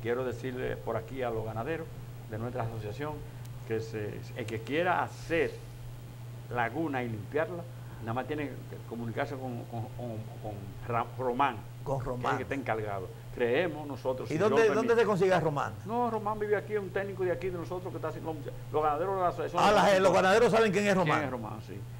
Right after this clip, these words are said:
Speaker 1: Eh, estamos, ah, creemos que las, ya no te-, tenemos los contactos, eh, para allá, eh, me, nos parece que la semana que viene están aquí los,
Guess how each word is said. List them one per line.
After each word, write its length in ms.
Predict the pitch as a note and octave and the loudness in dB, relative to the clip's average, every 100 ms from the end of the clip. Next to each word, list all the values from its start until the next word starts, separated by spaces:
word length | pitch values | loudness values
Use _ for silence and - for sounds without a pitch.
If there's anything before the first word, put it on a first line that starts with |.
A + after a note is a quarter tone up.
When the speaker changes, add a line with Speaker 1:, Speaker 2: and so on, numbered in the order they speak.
| - | -6
Speaker 1:
Eh, 360 | C#3 D3 C#3 B2+ | 2 4 4 0
estamos, 480 | A#2+ D#3+ F3 F3 E3 | 0 0 2 2 2
ah, 180 | C#3+ B2 G2+ | 2 -2 -4
creemos 440 | A#2+ D3+ F3 F#3+ F3+ | 0 4 4 2 -2
que 80 | D#3+ | 0
las, 200 | D3 A#2+ C3+ | 0 -2 0
ya 180 | D#3 | 2
no 100 | E3 D3 - | 2 -2 -8
te-, 80 | - - - | -8 -10 -6
tenemos 240 | C#3 D#3+ E3+ | -4 -2 -2
los 100 | D#3 | -4
contactos, 500 | D3+ D3 E3+ - C3+ | -2 0 0 -2 -10
eh, 1400 | - - - - - - - - - - - - - - | -12 -14 -14 -12 -12 -12 -12 -12 -12 -12 -10 -10 -10 -6
para 180 | B2 A#2+ | 0 0
allá, 360 | A2 C3 B2+ B2 | 2 2 2 2
eh, 20 | |
me, 160 | B2 A#2+ | -2 -6
nos 160 | C3+ C3+ | -4 -4
parece 400 | A#2+ B2 D#3 D#3+ | 0 2 2 0
que 120 | B2 B2 | -4 -4
la 60 | |
semana 320 | A2 B2 C#3+ | -4 2 2
que 80 | C3 | 2
viene 280 | C3 C#3+ C#3+ | -2 -2 -4
están 260 | - B2+ C3 | -2 0 0
aquí 180 | B2 | 2
los, 160 | B2 A#2 | 2 2